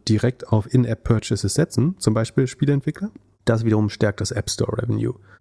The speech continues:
Also ganz egal, wie du ausweichst, ähm, sagen, du, du weichst der Mine aus und gehst links, äh, irgendwie in den, na, ich will jetzt nicht weiter so. Aber, äh, also du hast eigentlich keine wirklich gute,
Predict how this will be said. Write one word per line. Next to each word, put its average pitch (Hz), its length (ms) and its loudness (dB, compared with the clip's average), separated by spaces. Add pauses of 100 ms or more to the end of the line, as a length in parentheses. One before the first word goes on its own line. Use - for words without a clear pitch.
(140)
Also 107 200 2
ganz 131 220 2
egal, 120 240 2
wie 117 60 0
du 110 100 4
ausweichst, 113 800 0
ähm, 113 380 2
sagen, 110 420 0 (180)
du, 113 220 0
du 110 180 0
weichst 113 240 0
der 117 60 6
Mine 117 240 2
aus 113 260 0
und 104 260 0 (580)
gehst - 300 -2
links, - 360 -2
äh, 104 220 -2
irgendwie 101 420 -2
in 98 140 0
den, 95 360 -2
na, 95 280 -2
ich - 220 -12
will 95 100 0
jetzt 95 120 -4
nicht 98 140 -4
weiter 98 180 0
so. - 160 -6 (300)
Aber, 110 280 0 (400)
äh, 151 40 -20 (160)
also 113 160 4
du 113 60 6
hast 117 120 0
eigentlich 107 220 0
keine 104 240 2
wirklich 95 220 -4
gute, 95 300 -2